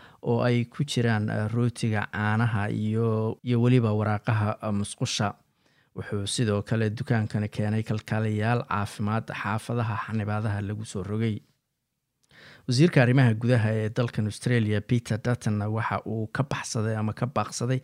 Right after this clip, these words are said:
in lagu soo ogo dacwo ah in, eh, maxkamadda go'aankeedii uu yasay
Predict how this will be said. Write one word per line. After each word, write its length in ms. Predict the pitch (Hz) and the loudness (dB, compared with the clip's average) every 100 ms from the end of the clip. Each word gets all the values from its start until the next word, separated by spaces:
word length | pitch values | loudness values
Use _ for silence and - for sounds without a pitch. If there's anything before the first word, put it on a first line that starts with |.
| - - - | -8 -18 0
in 160 | 127 | 2
lagu 180 | 117 123 | 2 0
soo 360 | - 107 104 107 | -2 -2 -2 -2
ogo 180 | 110 107 - | -4 -6 -6
dacwo 320 | - 98 139 | 0 4 6
ah 240 | 143 104 101 - - - | 6 2 -2 -10 -14 2
in, 180 | 147 143 | 4 6
eh, 160 | 117 | 4
maxkamadda 800 | 117 117 - 123 139 139 113 104 | 4 2 2 4 2 2 2 0
go'aankeedii 1040 | 110 123 - 131 110 - 107 110 110 120 90 | 0 -2 0 2 2 0 -4 0 2 2 0
uu 240 | 110 107 | -4 -4
yasay 540 | 104 107 - 123 110 | -2 -2 0 2 0